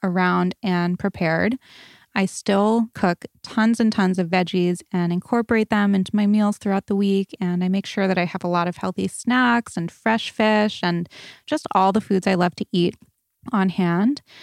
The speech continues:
Um, so that was super important in the beginning, but it's something that I still do today. And as I mentioned earlier, I'm much more relaxed about what I eat now.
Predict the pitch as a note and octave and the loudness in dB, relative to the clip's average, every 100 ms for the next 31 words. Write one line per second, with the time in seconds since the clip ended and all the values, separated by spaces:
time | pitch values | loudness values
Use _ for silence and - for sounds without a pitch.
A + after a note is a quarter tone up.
0 | - _ G3 F#3+ F#3+ A3+ B3+ D#4 - G#3+ | -20 _ 0 2 2 0 0 0 -2 -2
1 | G#3+ G3+ - F#3+ F#3+ F#3 F3 F3+ F3+ F#3 | 2 0 2 0 2 0 0 0 2 2
2 | G#3+ G3 - G3+ G3 G3+ F#3+ F#3 - F#3+ | 2 0 0 -2 0 0 2 -2 0 0
3 | F3+ F3+ F3 E3+ F3 - A3 D#4 B3 E3+ | 2 2 0 2 0 -2 0 2 2 0
4 | - - F3+ F3+ F#3 F#3 F#3+ - - G3+ | -2 -2 0 2 2 2 0 -4 -4 -2
5 | F#3+ - F#3+ F3+ F3+ F#3 F3+ - A3 A#3+ | 0 0 0 2 0 0 -4 -2 0 0
6 | G#3 F3+ F#3 F3 F3+ - F#3+ F3+ E3+ E3+ | 0 0 0 0 -2 -2 -2 0 0 0
7 | D#3+ D#3+ F3+ - G#3+ G#3 A3 A3 A3+ A#3 | 0 -2 -4 -4 -2 0 0 0 0 0
8 | A#3+ A#3+ B3+ | 2 2 2